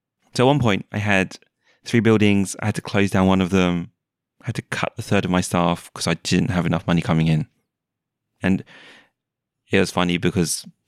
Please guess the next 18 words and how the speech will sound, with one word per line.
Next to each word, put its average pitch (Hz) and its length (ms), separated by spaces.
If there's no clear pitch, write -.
my 104 120
hospital 98 280
didn't 92 240
really 87 180
cure 95 240
many 87 180
people, 85 320
if 82 100
I'm 82 120
honest. 80 280
I 85 60
didn't 85 200
have 85 340
most 90 300
of 87 40
the 85 60
treatment 87 340
rooms, 80 340